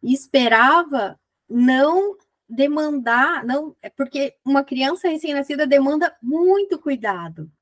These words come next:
né? E é o que também, às vezes, assusta as mulheres atualmente, essa demanda de cuidado, pensar na solidão materna, né? Porque no começo, muita gente vai visitar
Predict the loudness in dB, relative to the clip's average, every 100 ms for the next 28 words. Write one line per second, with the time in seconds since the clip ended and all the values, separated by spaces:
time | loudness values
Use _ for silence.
0 | _ _ _ -12 -10 -10 -12 _ _ _
1 | _ _ _ _ _ -6 -2 0 -2 -6
2 | -2 0 0 -2 -2 -4 -4 -4 -4 -6
3 | -8 -10 _ 0 0 -2 -2 -4 -2 -2
4 | 0 0 0 -2 -4 -10 -12 -8 -4 0
5 | -2 -2 -6 -8 -10 -14 -16 _ _ _
6 | _ -8 -8 -6 -6 -4 -2 -2 -2 -8
7 | -4 0 2 0 -2 -8 _ _ _ 0
8 | 2 2 2 4 4 2 -4 -4 -2 0
9 | 0 -2 -4 -2 0 0 -2 -4 -4 -4
10 | -4 -6 -8 -12 _ _ _ -12 -8 -8
11 | -8 -12 _ _ _ -6 0 0 2 0
12 | 0 -2 0 0 -2 -2 -8 -14 -16 -20
13 | _ _ -2 2 4 2 0 -4 0 0
14 | 2 0 -4 -6 -6